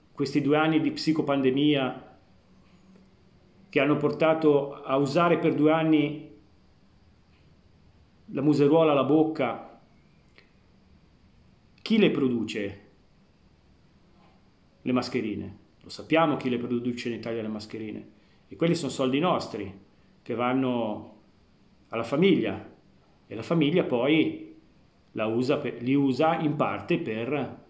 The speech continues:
aumentare il capitale della Juventus. E così è facile. Così è sempre stato, eh? E così continua ad essere. E così è facile.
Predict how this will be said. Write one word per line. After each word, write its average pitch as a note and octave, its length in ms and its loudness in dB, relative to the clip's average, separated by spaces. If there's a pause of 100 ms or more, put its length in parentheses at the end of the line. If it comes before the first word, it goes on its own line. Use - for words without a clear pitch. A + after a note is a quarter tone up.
(220)
aumentare B2 440 -2
il C#3+ 80 2
capitale A#2+ 440 -4
della B2 180 -2
Juventus. D#3 680 -4 (340)
E - 120 -16
così B2 180 -2
è G3 60 6
facile. A2 600 -4 (1700)
Così D3 280 4
è - 20 6
sempre E3+ 300 2
stato, C#3 480 0
eh? E3+ 260 -2
E C#3 100 -4
così C3 280 -4
continua D#3 400 2
ad D3+ 80 0
essere. G#2+ 480 -4 (340)
E - 100 -14
così G#2+ 240 -2
è F3 60 6
facile. A#2 560 -4